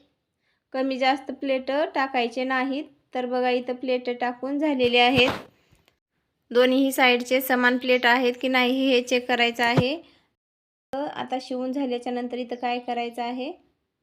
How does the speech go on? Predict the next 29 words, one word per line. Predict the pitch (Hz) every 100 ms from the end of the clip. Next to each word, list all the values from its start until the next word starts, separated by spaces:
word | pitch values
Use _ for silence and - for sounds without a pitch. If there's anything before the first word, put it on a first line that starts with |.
| _ _ _ _ _ _ _ _
बाही | 233 247 262 262
घ्यायची | 262 277 254 240
आहे | 233 247
आणि | 262 277
बाही | 262 269 277 285
खालच्या | 311 285 269
साईडने | 254 247 233 233 233
ठेवायची | 247 226 220 220
आहे. | 220 247 262 427 _ _ _ -
उलट | 254 262
बाजूने | 254 247 240 247
मी | 269 320
बाही | 311 285 247
ठेवलेली | 285 247 233 233 233
आहे. | 226 254 254 339 - _ _ - _ _ _ - - _
बघा, | 226 233 262
तर | 269
या | 262 254
बाहीचा | 262 294 240 247
सेंटर | 277 294 269 247 247 240 - _ _
कट | 262 262
करून | 254 240 240
घ्यायचा | 262 269 240 226
आहे | 220 247 359 - _ _ _ _ _ _ _ _ _
आणि | 208 240
जे | 226 262
प्लेट | 269 269 262 254
टाकलेले | 262 254 254 247
आहेत | 247 262 262